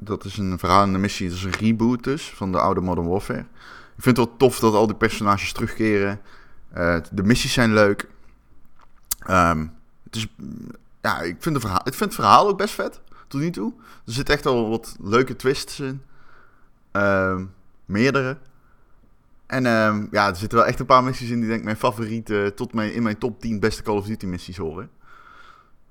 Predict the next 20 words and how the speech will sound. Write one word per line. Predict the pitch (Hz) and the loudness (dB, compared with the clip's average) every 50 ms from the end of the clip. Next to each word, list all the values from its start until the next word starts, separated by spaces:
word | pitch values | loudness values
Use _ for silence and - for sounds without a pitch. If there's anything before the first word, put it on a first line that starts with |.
| _ - - | _ -14 -6
Ehm, | - 98 98 98 98 98 98 95 95 95 95 95 95 101 101 | -2 0 2 2 4 4 2 2 2 0 0 -2 -6 -8 -6
dat | 95 104 95 95 | -6 -6 -4 -2
doen | 113 113 98 | -2 -4 -2
ze | 104 | -2
gewoon | 107 101 92 - | -2 -4 -2 -2
echt | 110 113 - - | -2 -2 -2 -2
heel | 107 98 | -4 -4
goed. | 90 107 107 101 - - - - - _ _ _ - - - _ _ _ - - | -4 -4 -6 -8 -8 -12 -20 -20 -20 _ _ _ -20 -20 -20 _ _ _ -18 -8
Eh, | - 98 98 95 95 95 - - | -4 -2 0 2 2 0 0 0
en | 117 117 | 0 0
die | 110 - | 0 0
singleplayer | - 127 120 110 - 117 110 107 | 0 0 0 2 2 4 4 4
etaleert | - 110 107 113 104 107 101 101 110 | 4 2 2 2 2 0 0 -2 -6
ook | 104 - | -10 -10
goed | - 117 107 92 - - - | -10 -10 -10 -10 -12 -14 -12
hoe | 104 104 98 95 82 - - _ _ | -10 -10 -10 -10 -12 -14 -20 _ _
fucking | - - - 127 107 - 107 95 - | -10 0 2 2 2 2 -2 -8 -8
schitterend | - - - - 131 123 - 110 98 98 95 - - - | -8 -6 -4 -4 -4 -4 -4 -4 -6 -6 -6 -6 -4 -2
deze | 101 101 95 98 | -2 -2 -2 -2
game, | 95 101 95 92 90 92 | -2 -2 -2 -2 -4 -8